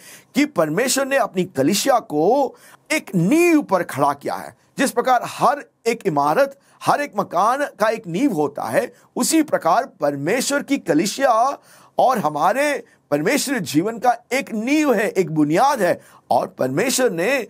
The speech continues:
हमें प्रेरितों और भविष्यवक्ताओं की उस नींव में, जहां पर प्रभु यीशु मसीह वो कोने का पत्थर है। It is very important for us to understand that we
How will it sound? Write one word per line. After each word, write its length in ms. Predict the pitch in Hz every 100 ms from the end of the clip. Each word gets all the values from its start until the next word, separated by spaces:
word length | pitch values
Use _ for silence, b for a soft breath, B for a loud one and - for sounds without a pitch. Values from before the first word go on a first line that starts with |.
| b b -
हमें 500 | 120 190 262 311 277 - b b _
प्रेरितों 440 | - 180 269 - 240
और 220 | 180 175
भविष्यवक्ताओं 800 | 143 185 233 233 190 - 180 254
की 100 | 202
उस 160 | 214 143
नींव 340 | 165 262 262
में, 280 | 151 165 - 170
जहां 320 | - 208 277
पर 200 | 285 208
प्रभु 420 | 214 - 151 226 - _
यीशु 340 | 214 330 - 185
मसीह 640 | 131 123 240 277 - - -
वो 240 | 151 277 -
कोने 340 | - 143 143 208
का 180 | 208
पत्थर 580 | 120 - - 127 - 127
है। 220 | 104 92 b b
It 60 | 285
is 120 | 294 190 -
very 260 | 143 202 277
important 480 | 220 196 190 202 185
for 120 | 190
us 80 | -
to 60 | 160
understand 640 | 127 135 196 - 120 139 B B -
that 200 | 202 190
we 200 | 277